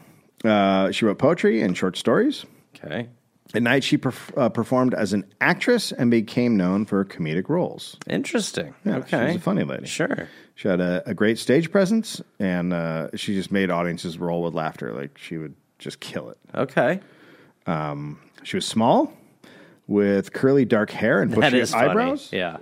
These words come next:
Speaker 1: Bushy eyebrows.
Speaker 2: I know what you gotta show me on that. Oh, okay.
Speaker 1: Those look trimmed a little bit. Uh, th-, someone
Speaker 2: Yeah, but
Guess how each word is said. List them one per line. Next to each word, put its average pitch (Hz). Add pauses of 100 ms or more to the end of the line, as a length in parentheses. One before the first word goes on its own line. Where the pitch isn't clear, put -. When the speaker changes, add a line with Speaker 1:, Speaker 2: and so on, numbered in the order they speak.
(120)
Speaker 1:
Bushy -
eyebrows. 87 (960)
Speaker 2:
I -
know 92
what 90
you 87
gotta 90
show -
me 85
on 87
that. 87
Oh, 156 (260)
okay. 160
Speaker 1:
Those 214
look 370
trimmed 120
a -
little 87
bit. 92
Uh, 127
th-, -
someone 220
Speaker 2:
Yeah, 214
but 156